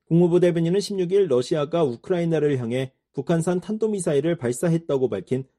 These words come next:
우크라이나 검찰총장의 발언과 관련한 교의의 질의에 이같이 말하면서 러시아는 유엔 안보리 결의를 위반하며 북한으로부터 이러한 탄도미사일을 조달했다고 지적했습니다. 이어 우리는 러시아의 추가 미사일 사용이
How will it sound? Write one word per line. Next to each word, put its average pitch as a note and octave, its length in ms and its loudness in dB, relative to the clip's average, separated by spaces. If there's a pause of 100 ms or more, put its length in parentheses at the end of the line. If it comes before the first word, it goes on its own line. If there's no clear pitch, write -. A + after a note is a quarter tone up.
우크라이나 D#3+ 500 0
검찰총장의 D3+ 960 -2
발언과 D3+ 440 -2
관련한 B2 460 -2
교의의 D3 420 0
질의에 B2 340 0
이같이 B2+ 380 -2
말하면서 G#2 480 -6 (640)
러시아는 F3 460 2
유엔 F3 200 0
안보리 E3+ 340 2
결의를 D3+ 360 4
위반하며 A2 560 -6 (340)
북한으로부터 D#3 680 0
이러한 B2 420 -4
탄도미사일을 D3 880 0
조달했다고 B2 640 -4
지적했습니다. F2 720 -8 (880)
이어 F3 220 6
우리는 F3 400 2
러시아의 D#3+ 500 0
추가 G3 260 -4
미사일 D#3 400 0
사용이 B2 380 -4